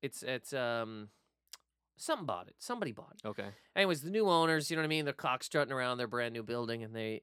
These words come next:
Speaker 1: they walk downstairs. They go, "What the hell's this?" Someone's like, "It's a comedy club." They're like, "Why would we want a comedy club here?" And they go, "Well, it's been here for years." And they go, "Well, not anymore. It's now gonna be a steak restaurant.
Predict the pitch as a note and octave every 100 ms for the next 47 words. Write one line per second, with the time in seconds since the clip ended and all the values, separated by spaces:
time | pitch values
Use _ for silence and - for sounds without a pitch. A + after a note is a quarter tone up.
0 | - A2+ A2 A2 A2 G#2+ F3 D3 B2 B2+
1 | C3+ C#3 B2 G3+ G#3+ - - _ _ _
2 | _ - C3 A#2+ A#2 - C3 F#3 F3+ A2+
3 | G2+ A#2 B2 A2+ C#3+ F#3 F3 E3 D3 C#3
4 | F3+ A#3+ - A2 G#2 G#2 - C#3 A#2+ A2+
5 | A2+ - C#3+ B2 C3 D#3 E3+ B2+ A#2 A2
6 | D3 E3 C#3 D3 D3 F3+ G3 E3 _ _
7 | _ _ - D#3 E3+ D#3+ C#3+ D#3 D#3+ F3+
8 | - - G3 A#3+ B3 D#3+ B2 - - A2+
9 | G#2 -